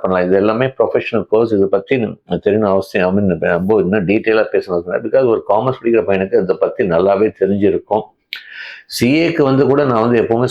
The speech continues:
சொல்லுவேன், அதாவது நீங்க வந்து ஒரு டென்த் எக்ஸாம் பாஸ் பண்ண பிறகு லெவன்த் ஜாயின் பண்ண பிறகு நீங்க வந்து சி ஏ ஃபவுண்டேஷன் எக்ஸாமுக்கு ரிஜிஸ்டர் பண்ணலாம். எக்ஸாம் வந்து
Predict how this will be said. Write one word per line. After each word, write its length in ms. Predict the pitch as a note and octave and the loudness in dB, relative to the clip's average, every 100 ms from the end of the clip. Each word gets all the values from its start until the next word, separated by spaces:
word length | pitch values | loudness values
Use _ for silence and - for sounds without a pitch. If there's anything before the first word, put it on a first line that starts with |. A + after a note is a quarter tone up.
| - | 0
சொல்லுவேன், 300 | G#2 G#2 E2+ | 2 2 0
அதாவது 460 | E2+ G2 A2 C3 | 2 2 2 2
நீங்க 240 | A#2 G#2 G2 | 0 0 0
வந்து 220 | G2 A#2+ | 0 0
ஒரு 180 | G#2 - | 0 2
டென்த் 320 | G2 B2 C3+ D3 | 0 0 -2 -2
எக்ஸாம் 480 | B2 G2 A#2 A2+ - | 0 2 0 0 0
பாஸ் 300 | G#2 A#2+ - | 0 0 -2
பண்ண 160 | A2 | -2
பிறகு 300 | F2+ F#2+ G#2 | 0 0 2
லெவன்த் 460 | F#2+ F2 A2+ B2+ - | 2 2 2 -2 -2
ஜாயின் 340 | G2 G#2 G#2 | 0 2 0
பண்ண 200 | G2+ G2 F#2+ | -2 -2 -2
பிறகு 420 | - F#2 F#2+ A2+ | -2 0 0 0
நீங்க 260 | G2 F#2 | 0 0
வந்து 240 | F2 G2+ A2+ | 0 0 -2
சி 260 | - A2 | 0 0
ஏ 160 | A#2 A2+ | 0 0
ஃபவுண்டேஷன் 440 | F#2+ G#2 A#2+ G2 G2 | -2 0 0 -2 -2
எக்ஸாமுக்கு 460 | F2 F2 F2 F2 F#2 | -4 -2 -4 -2 0
ரிஜிஸ்டர் 340 | G2+ - G2+ - | 0 0 -4 -2
பண்ணலாம். 340 | F2 D#2+ C#2+ | -2 -2 0
எக்ஸாம் 400 | E2+ F2 B2 B2+ | -2 0 0 0
வந்து 260 | A2+ B2+ | 0 -2